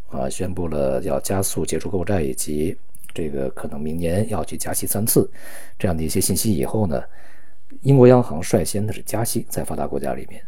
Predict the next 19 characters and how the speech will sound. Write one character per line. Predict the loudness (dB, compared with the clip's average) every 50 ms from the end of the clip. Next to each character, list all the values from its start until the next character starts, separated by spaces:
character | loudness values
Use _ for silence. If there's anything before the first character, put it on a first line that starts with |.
| -6 -6
啊， | -6 -6 -6 -6 -6 -6 -6 -6 -6 -6 -2
而 | 2 2 2 2 4 6
欧 | 8 10
洲 | 10 12
央 | 12 10 10 8
行 | 6 4 2
呢 | 2
也 | 0 0 -2
宣 | -2 0 0 0 0
布 | 0 -2 -2 -4 -4 -4
在 | -2 -2 -2 -2 -2 -4
明 | -4 -4 -4 -4
年 | -4 -4
呢 | -4 -4
会 | -4 -2 -2 -2 -2 -2 -2 -4 -4 -6
结 | -4 -4 -2 -2
束 | -2 0 2 2 2 2 0
这 | -2 -2 -2
个 | -2 -2 -2 -2 -2 -2 -4 -4 -4